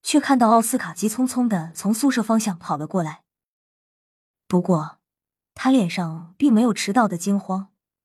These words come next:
反而充满了兴奋。“奥斯卡，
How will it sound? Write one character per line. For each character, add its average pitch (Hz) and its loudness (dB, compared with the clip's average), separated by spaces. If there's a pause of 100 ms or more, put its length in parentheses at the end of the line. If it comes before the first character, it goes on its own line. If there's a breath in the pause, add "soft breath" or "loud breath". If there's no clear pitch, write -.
(180)
反 170 -2
而 185 2
充 262 0
满 196 2
了 151 -6
兴 202 0
奋。 196 -4 (1200)
“奥 214 4
斯 208 0
卡， 160 -6